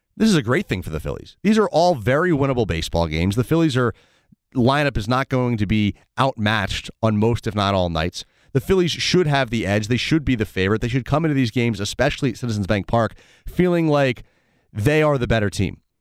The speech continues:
And that if they play their game and they're able to right the ship and they're able to throw out the first six of the year and say, "Okay, like, we didn't look ready, we didn't feel ready to start the season. And in New York, we got the one win off our back, so we didn't come home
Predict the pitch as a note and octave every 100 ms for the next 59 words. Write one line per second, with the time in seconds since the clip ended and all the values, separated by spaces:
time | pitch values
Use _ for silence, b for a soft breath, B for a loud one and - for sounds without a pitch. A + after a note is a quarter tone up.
0 | _ _ - B2+ B2+ B2 - B2+ - C#3+
1 | D3+ C#3 D3 C3+ C3 B2+ G#2+ C3+ D3 B2+
2 | B2+ A#2+ B2 C3+ A#2 B2+ - A#2 - A#2+
3 | - G2+ B2+ B2 - A#2+ A2 b b b
4 | - C3+ D3 C#3+ B2 - C3 C3 - B2+
5 | - A#2 A2 G#2 G#2+ G#2+ F#2+ G2+ A2 -
6 | G2+ F#2 F2+ - _ _ _ _ G2+ G#2+
7 | C#3+ D#3 D3+ C3 C3+ C3 B2 C3 C3+ -
8 | D3 B2+ B2 A#2+ A#2 b b - - B2+
9 | - A#2+ A#2 A2+ G#2+ A2 G#2+ G2+ F#2 A2+
10 | A#2+ C3 B2 A2+ A2+ - G#2 G#2 b b
11 | G#2 A#2 D3 D#3 C3+ C3+ C3+ A2+ A#2+ B2
12 | G#2+ G#2+ G#2 - A#2+ G#2+ B2+ G#2+ A#2+ G#2
13 | A2 A#2 A2 G2